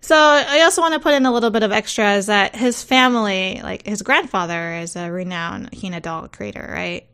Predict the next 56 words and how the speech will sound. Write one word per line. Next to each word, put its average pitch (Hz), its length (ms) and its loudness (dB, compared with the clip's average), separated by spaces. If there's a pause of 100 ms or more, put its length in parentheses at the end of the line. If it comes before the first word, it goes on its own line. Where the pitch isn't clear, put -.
(180)
Uh, 175 120 -10
that's 180 200 -10
what 185 140 -6
he, 175 280 -10
like, - 240 -14
grew 180 180 -8
up 180 160 -8
in 170 200 -12
and 170 440 -14 (360)
what 180 280 -10
fostered 185 400 -6
his 165 160 -12
love 170 220 -8
for - 120 -14
the 202 160 -12
art. - 240 -10 (280)
And 175 220 -10
then 170 140 -10
he 196 140 0
was, 190 120 -2
like, 185 180 -2
bullied 196 280 0
at 180 100 -4
a 175 40 -8
young 175 240 -8
age. 170 140 -12
Well, 294 180 -2
I 359 60 -2
don't 440 80 0
know 320 160 2
if 175 60 -8
bully's 214 240 2
the 175 100 -8
right 170 160 -4
word. 170 240 -6
Like, 185 140 -4
some 240 200 0
kid 220 280 -2
makes 180 280 -8
fun 185 160 -4
of 180 100 -8
his 180 140 -10
hobby 165 300 -6
when - 140 -12
he's 160 220 -14
younger. - 440 -12 (400)
It 190 80 -8
only 196 220 -4
ever 175 200 -6
shows, 170 380 -6
like, 156 160 -14
that 170 180 -4
one 170 240 -6
scene, 160 300 -10
I 151 80 -14
think, 160 380 -16